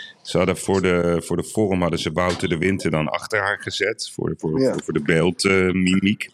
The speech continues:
Speaker 1: Eh,
Speaker 2: Ja.
Speaker 1: die, die keek de hele tijd geïrriteerd en ongeïnteresseerd naar dit interview.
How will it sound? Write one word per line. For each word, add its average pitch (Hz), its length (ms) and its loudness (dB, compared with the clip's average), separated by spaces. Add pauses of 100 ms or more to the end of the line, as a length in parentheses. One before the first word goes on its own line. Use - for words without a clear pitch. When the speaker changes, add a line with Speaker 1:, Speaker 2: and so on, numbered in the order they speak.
(100)
Speaker 1:
Eh, - 580 -8
Speaker 2:
Ja. 78 40 4
Speaker 1:
die, 85 140 2
die 78 180 -4
keek 78 220 0
de 80 80 0
hele 78 240 0
tijd 76 260 0
geïrriteerd 80 760 0
en 78 100 0
ongeïnteresseerd 76 840 -2
naar 73 120 -2
dit 67 180 -4
interview. 95 560 0